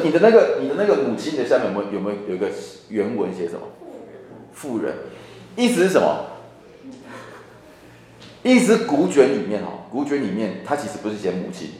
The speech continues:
它是写 woman。然后 woman，我跟你有什么相干？就是我跟你有什么关系？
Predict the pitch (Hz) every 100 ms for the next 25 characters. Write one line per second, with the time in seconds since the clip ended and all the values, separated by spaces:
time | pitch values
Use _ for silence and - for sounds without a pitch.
0 | - - - - 123 143 - 76 - -
1 | - - 113 104 - - - - - -
2 | - - - - - - - 110 - 151
3 | 147 90 - - - 101 90 87 113 113
4 | 110 95 92 90 90 87 - - - -
5 | - - - - - 107 82 98 80 -
6 | 73 -